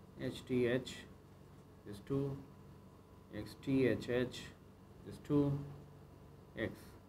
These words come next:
T, uh, uh, H T T is one, X T H T is one, X T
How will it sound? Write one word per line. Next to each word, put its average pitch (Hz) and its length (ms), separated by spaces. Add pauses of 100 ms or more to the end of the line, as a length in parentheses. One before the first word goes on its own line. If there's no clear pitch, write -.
(960)
T, 135 300 (340)
uh, 123 220 (260)
uh, 117 140 (340)
H 135 400 (340)
T 131 300 (160)
T 131 340
is 110 200 (120)
one, 135 460 (880)
X 120 160 (1400)
T 139 360
H 117 320
T 127 360
is 101 240
one, 131 480 (1080)
X 113 220 (1200)
T 131 360